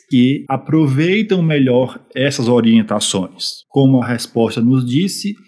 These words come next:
não é parcialidade, é justiça. Se nós pensarmos em termos da parábola do semeador, é justo lançar semente no terreno que fertiliza, no terreno que dá proveito.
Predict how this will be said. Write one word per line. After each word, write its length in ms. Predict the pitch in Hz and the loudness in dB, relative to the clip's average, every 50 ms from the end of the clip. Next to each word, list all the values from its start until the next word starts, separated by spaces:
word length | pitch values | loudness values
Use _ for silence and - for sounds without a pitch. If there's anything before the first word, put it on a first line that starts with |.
| _ _ _ _ _ _ _ | _ _ _ _ _ _ _
não 340 | 135 131 151 180 185 165 143 | -4 -2 -2 0 0 0 0
é 240 | 139 147 165 185 190 | 0 -2 -2 -4 -6
parcialidade, 1080 | 190 - 190 175 170 160 - - 170 175 202 190 165 127 123 127 135 117 110 104 104 - - | -6 -6 -4 -4 -4 -4 -4 -6 -4 -4 -4 -2 0 0 0 0 0 -2 -4 -8 -12 -8 -6
é 140 | 120 127 | -4 -2
justiça. 720 | 120 113 165 220 - - - - 156 156 156 - - - - - - - | -2 -2 -2 -4 -4 -6 -6 -4 -2 -2 0 0 -2 -4 -6 -8 -12 -12
Se 160 | - - 135 | -4 0 2
nós 180 | 139 143 143 | 2 2 2
pensarmos 640 | 143 - 147 135 131 - - 139 131 143 139 131 123 | 0 0 0 0 0 0 0 0 2 2 2 4 4
em 120 | 139 135 131 | 4 2 2
termos 560 | 135 - 131 131 127 131 131 117 113 113 110 | 2 2 2 2 4 4 4 2 2 0 0
da 120 | 117 117 | -2 -2
parábola 460 | 117 - 120 117 117 117 113 113 110 | -2 -2 -2 0 0 0 0 0 -2
do 80 | 104 110 | -2 -2
semeador, 840 | - - - 117 113 113 107 98 92 117 135 165 170 143 131 - - - _ _ | -4 -2 0 2 2 2 2 0 0 0 2 2 2 0 -2 -6 -14 -20 _ _
é 180 | - 156 160 156 | -2 0 2 2
justo 640 | 147 131 120 131 151 156 165 170 160 - - - 147 | 2 2 2 2 4 4 4 2 2 0 0 0 2
lançar 600 | 139 135 135 131 131 - - 131 120 113 - - | 4 4 4 4 2 2 -2 -4 -4 -4 -4 -2
semente 560 | - 147 143 143 143 165 196 208 208 - 202 | 0 2 2 4 2 2 2 0 0 0 2
no 120 | 196 208 | 2 2
terreno 560 | 208 208 214 208 180 151 165 160 165 170 175 160 | 2 0 0 0 2 2 2 2 2 0 -2 -2
que 140 | - 175 | -4 -8
fertiliza, 800 | 160 - - 185 165 160 - - - 254 226 202 185 156 135 123 107 | -8 -4 -2 -2 -2 -2 -4 -6 -4 -2 0 2 2 2 2 2 2
no 140 | 110 117 226 | 0 0 -2
terreno 580 | - 135 131 110 127 131 135 147 156 160 151 | -2 -2 -2 0 2 2 2 2 2 -2 -4
que 140 | - - 160 | -4 -4 -2
dá 160 | 143 147 151 | -2 -2 -2
proveito. 640 | - 190 208 202 180 180 165 147 143 139 - - | 0 0 0 2 2 2 2 2 2 0 -2 -8